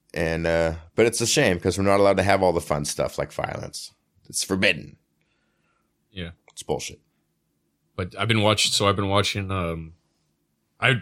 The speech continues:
Speaker 2: I, I'm kind of just gonna, I'm curious. I have a morbid curiosity of what the next season's gonna be, look like without the creator of the show and the guy that voices most of the characters, including the two main characters.
Speaker 1: Mm-hmm.
Speaker 2: Um, and they've hired a bunch more women writers. I don't know. It's gonna be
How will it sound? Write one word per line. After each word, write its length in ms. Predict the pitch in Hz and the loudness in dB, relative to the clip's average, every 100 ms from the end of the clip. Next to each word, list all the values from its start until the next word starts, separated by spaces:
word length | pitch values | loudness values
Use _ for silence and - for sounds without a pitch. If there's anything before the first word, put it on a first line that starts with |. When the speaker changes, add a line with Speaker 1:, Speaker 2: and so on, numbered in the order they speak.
| 101 | 0
Speaker 2:
I, 220 | 107 123 104 | 0 0 0
I'm 160 | 117 | 0
kind 200 | 120 151 | 2 2
of 60 | 139 | 2
just 200 | 110 101 | 2 2
gonna, 200 | 101 85 - _ - | 0 -2 -8 _ -6
I'm 120 | 101 | -6
curious. 540 | - 110 104 104 - _ | -2 2 2 2 -2 _
I 60 | 90 | -2
have 100 | 92 | 0
a 40 | 87 | 0
morbid 400 | 87 92 90 85 | 2 0 0 -6
curiosity 680 | - 87 85 85 85 92 | -6 -2 0 0 -2 -2
of 120 | 90 87 | -2 -2
what 200 | 87 - | -4 -2
the 60 | |
next 220 | 87 90 - | -2 0 0
season's 280 | 95 87 87 | -2 -2 -4
gonna 160 | 92 | -4
be, 100 | 85 | -4
look 180 | 87 92 | -4 0
like 160 | 104 92 | 0 -2
without 280 | 87 90 90 | -2 -2 -2
the 80 | |
creator 380 | 92 - 92 95 | -6 -2 2 2
of 80 | 95 | 2
the 60 | 90 | 0
show 320 | - 92 92 | 2 2 2
and 200 | 85 90 | 0 0
the 40 | |
guy 160 | 87 90 | 0 0
that 140 | 87 | 0
voices 420 | 85 90 90 - 90 | -4 -4 -2 -2 -4
most 260 | 87 - | -4 -4
of 60 | - | -6
the 60 | - | -6
characters, 380 | 117 107 113 104 | -2 0 0 -2
including 300 | 95 101 95 | -2 -2 -2
the 80 | 101 | -4
two 140 | - | -4
main 220 | 98 107 | -2 -2
characters. 500 | 107 127 131 131 127 - _ _ _ _ _ - | 0 0 2 0 -4 -6 _ _ _ _ _ -4
Speaker 1:
Mm-hmm. 220 | 110 110 | -2 0
Speaker 2:
Um, 600 | 98 95 98 92 95 95 - | 2 4 4 2 -2 -4 -2
and 140 | 110 | 2
they've 100 | 107 | 2
hired 240 | 92 104 101 | 4 4 4
a 40 | |
bunch 200 | 95 92 | 0 -2
more 180 | 104 92 | 0 0
women 300 | 87 95 92 | 0 -2 0
writers. 420 | 90 92 90 82 | 2 2 0 0
I 60 | 107 | 0
don't 100 | 98 | 0
know. 120 | 82 | -2
It's 100 | - | -2
gonna 120 | 107 | -2
be 220 | 87 82 | -2 -4